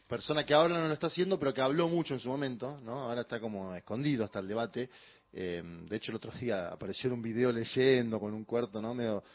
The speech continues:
extraño todo. Pero tenemos algunos audios sobre Milei y la salud, que me gustaría aparte traerlo como para darle un contexto a, a esta solicitada que ustedes sacan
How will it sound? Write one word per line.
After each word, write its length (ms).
extraño 500
todo. 300
Pero 160
tenemos 300
algunos 240
audios 220
sobre 200
Milei 340
y 40
la 80
salud, 500
que 100
me 100
gustaría 320
aparte 240
traerlo 360
como 220
para 240
darle 160
un 140
contexto 500
a, 140
a 60
esta 160
solicitada 460
que 60
ustedes 220
sacan 420